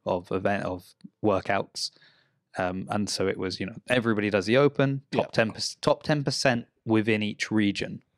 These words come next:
Speaker 1: So
Speaker 2: How,
Speaker 1: not
Speaker 2: how many
Speaker 1: te-
Speaker 2: people do you know apply? Is it, like, in terms of the Open, is there, like, a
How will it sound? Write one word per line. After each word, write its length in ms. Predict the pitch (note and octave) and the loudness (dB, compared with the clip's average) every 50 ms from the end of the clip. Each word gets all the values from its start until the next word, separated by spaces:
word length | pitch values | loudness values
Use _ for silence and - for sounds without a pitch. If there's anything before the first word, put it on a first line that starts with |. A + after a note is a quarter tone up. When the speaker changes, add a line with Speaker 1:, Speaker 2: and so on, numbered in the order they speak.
| _ - | _ -10
Speaker 1:
So 180 | - - G#3 F#3+ | -8 -2 0 2
Speaker 2:
How, 60 | F3 | 2
Speaker 1:
not 120 | B2 - | 2 4
Speaker 2:
how 80 | C4+ C#4+ | 4 4
many 140 | G3+ - F#3 | 4 4 4
Speaker 1:
te- 80 | F3 G3+ | 2 0
Speaker 2:
people 280 | F3 F3 E3 D#3 C#3+ | 0 0 0 -2 -2
do 160 | C3 - - | -4 -2 0
you 80 | C3 C#3 | 0 2
know 360 | C#3 C3+ C3 B2 A#2+ A#2+ A2+ A2 A#2+ _ | 2 2 2 0 -2 -4 -8 -12 -14 _
apply? 400 | - A#2 - - C3+ C3 F#2 G2 - | -14 -12 -6 -4 -2 -2 -2 -4 -6
Is 140 | - B2+ A#2+ | -6 -6 -4
it, 160 | A#2 A2 - | -4 -4 -4
like, 340 | G#2 G#2+ A2+ G#2+ F2+ - - _ _ _ _ _ _ - | -6 -6 -6 -6 -8 -10 -14 _ _ _ _ _ _ -10
in 80 | A#2+ | -6
terms 180 | A#2 - C3 B2 | -4 -4 -4 -4
of 60 | A#2 | -4
the 80 | A2+ A2 | -4 -4
Open, 400 | A2 A2 - F#2+ F2+ F2 F2 - - _ _ _ _ - | -4 -4 -6 -8 -8 -10 -12 -14 -18 _ _ _ _ -8
is 100 | A#2 A#2 | -6 -6
there, 100 | A2 G#2 | -6 -6
like, 200 | G#2 A2 - - | -6 -8 -6 -6
a 220 | A#2+ A2+ G#2+ - | -8 -8 -8 -10